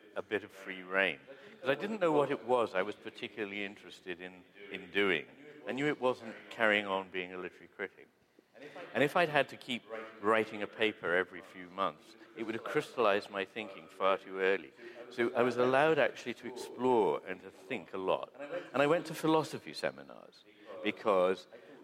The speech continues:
I thought, "This is about the mind-body problem," you know? Because it's not just up here. We live nowadays so cerebrally, it seems to me,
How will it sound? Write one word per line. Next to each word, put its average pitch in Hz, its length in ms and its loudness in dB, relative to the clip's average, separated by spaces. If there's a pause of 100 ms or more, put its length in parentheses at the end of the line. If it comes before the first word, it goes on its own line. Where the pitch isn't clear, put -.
I 117 80 2
thought, - 280 0
"This 170 160 0
is 175 100 -8
about 131 260 0
the 120 60 -6
mind-body 123 880 0
problem," - 320 -8 (180)
you 101 60 -2
know? 208 240 2 (440)
Because 131 380 2 (220)
it's 139 160 -6
not 180 180 2
just 135 280 2
up - 120 4 (100)
here. 107 340 6 (400)
We 147 100 4
live 180 300 2
nowadays 131 420 4
so - 240 0
cerebrally, 92 880 0
it - 140 -18
seems 76 320 -16
to 76 80 -20
me, 80 240 -8